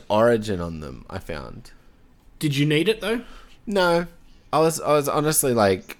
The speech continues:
Speaker 1: "I, I don't need it," but there's always the, the part of me that's like, "But why?"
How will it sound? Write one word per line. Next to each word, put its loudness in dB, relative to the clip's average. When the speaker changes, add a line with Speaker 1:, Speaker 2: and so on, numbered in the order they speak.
Speaker 1:
"I, -2
I -2
don't -2
need 0
it," 0
but -2
there's 4
always 6
the, 0
the -2
part 4
of -8
me -4
that's -8
like, -4
"But 0
why?" 0